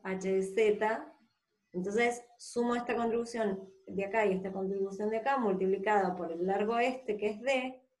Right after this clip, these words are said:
porque H de Z no varía, acá opera como constante. Y entonces, me termina quedando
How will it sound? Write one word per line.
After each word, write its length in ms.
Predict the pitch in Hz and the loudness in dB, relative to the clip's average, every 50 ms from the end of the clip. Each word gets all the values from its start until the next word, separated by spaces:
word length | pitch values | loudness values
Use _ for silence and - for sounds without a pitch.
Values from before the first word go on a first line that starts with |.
| _ _ _ _ _ _ _ _ | _ _ _ _ _ _ _ _
porque 300 | - 175 - - 170 170 | -16 -16 -12 -8 -6 -6
H 240 | 175 175 - 185 | -6 -6 -6 -6
de 60 | 175 175 | -6 -6
Z 380 | - - - 190 190 185 180 | -6 -6 -6 -6 -4 -2 -2
no 160 | 180 180 180 | 0 0 0
varía, 640 | 190 196 208 233 247 240 226 220 208 214 226 - - _ _ _ | 2 2 0 0 0 2 4 4 4 2 -2 -6 -12 _ _ _
acá 520 | 180 - - 196 196 196 190 190 180 185 - _ _ _ | -20 -10 -6 -4 -2 -2 -2 -4 -6 -10 -16 _ _ _
opera 300 | 180 - - 185 196 190 | -20 -12 -8 -6 -4 -2
como 200 | 214 220 226 233 | -2 -2 -2 -4
constante. 680 | 254 240 - _ 214 208 220 214 214 226 233 233 - _ _ _ _ _ _ _ _ _ _ _ _ _ _ _ _ _ _ _ _ _ _ _ _ _ _ | -6 -8 -8 _ -4 -2 -2 -4 -6 -8 -12 -12 -14 _ _ _ _ _ _ _ _ _ _ _ _ _ _ _ _ _ _ _ _ _ _ _ _ _ _
Y 100 | - 220 | -8 -6
entonces, 600 | 220 226 - 226 226 220 220 - 240 233 233 - - _ _ _ _ _ _ _ _ _ _ _ _ _ _ _ _ _ _ _ 285 | -6 -4 0 0 0 0 0 -2 -6 -8 -8 -10 -16 _ _ _ _ _ _ _ _ _ _ _ _ _ _ _ _ _ _ _ _
me 300 | - 202 208 202 190 185 | -6 0 0 2 2 2
termina 400 | 175 170 175 175 185 190 202 202 | 0 -2 0 0 2 2 2 2
quedando 880 | 214 220 220 214 208 208 214 214 214 214 214 214 214 208 208 - - | 4 4 4 4 4 2 2 0 0 -2 -2 -2 -4 -6 -8 -10 -18